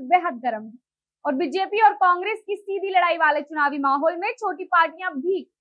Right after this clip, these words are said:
सेंध लगाकर चुनाव की गणित बिगाड़ सकती है।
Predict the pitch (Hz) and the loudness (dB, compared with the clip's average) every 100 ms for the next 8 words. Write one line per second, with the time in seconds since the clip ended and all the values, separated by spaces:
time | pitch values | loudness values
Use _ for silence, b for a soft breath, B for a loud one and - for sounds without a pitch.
0 | _ _ _ - 392 415 381 320 330 330 | _ _ _ -8 -4 -2 0 4 4 4
1 | 370 339 359 339 330 330 349 311 302 311 | -4 -6 -6 -2 -2 -4 -6 -6 -6 -8
2 | 285 330 330 403 415 - 370 | -2 2 2 2 -4 -6 -10